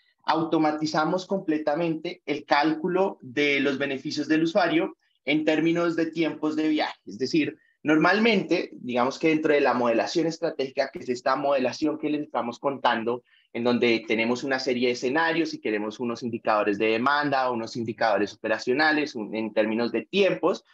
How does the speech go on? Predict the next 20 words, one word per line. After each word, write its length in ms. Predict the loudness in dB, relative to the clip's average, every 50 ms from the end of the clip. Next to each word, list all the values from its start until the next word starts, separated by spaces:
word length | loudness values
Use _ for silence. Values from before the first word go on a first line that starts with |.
| -20 -20 -20 -20 _ _
uno 280 | 0 2 2 2 2 2
también 460 | 2 2 2 0 0 0 0 0 0
quisiese 440 | -2 -4 -2 0 0 0 0 -2 -2
medir, 280 | 0 0 0 2 0
bueno, 360 | 0 0 0 0 0 -2 -4 -8
si 220 | -16 -10 -6 -4
un 160 | -4 -4 -2
proyecto 420 | -2 -4 -2 -2 -2 -4 -2 -2 -2
de 100 | 0 0
transporte 720 | 0 -2 -2 -2 -2 -2 0 0 0 -2 -2 -4 -4 -2 -2
o 80 | -2
una 240 | -2 0 0 -2 -2
política, 800 | 0 0 0 0 0 -2 -2 -6 -8 -4 -2 -2 -2 -2 -4 -12 _ _ _ -20 _ _ _ -6
eh, 480 | -2 0 2 2 2 2 0 -2 -8 -16 _ _ _ _ _
¿cuál 200 | -2 -2 0 0
es 100 | 0 -2
el 100 | 0 -2
efecto 440 | -2 -2 0 -2 -2 0 -2 -2 -2
que 100 | -2 -4
tiene? 400 | -2 -2 -2 -2 -2 -4 -8